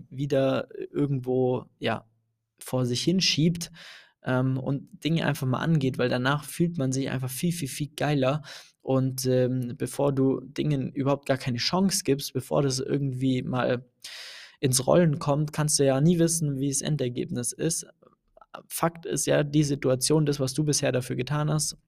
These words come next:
führt ja dazu, dass die Situation dich unbefriedigt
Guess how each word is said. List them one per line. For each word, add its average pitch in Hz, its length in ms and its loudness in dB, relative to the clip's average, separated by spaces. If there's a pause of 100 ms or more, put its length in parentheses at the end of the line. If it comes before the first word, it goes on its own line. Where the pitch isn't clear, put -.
(640)
führt 151 260 2
ja 135 80 6
dazu, 123 360 0
dass 131 380 -2
die 127 100 -4
Situation 127 960 0 (400)
dich 143 480 -2 (460)
unbefriedigt 123 880 2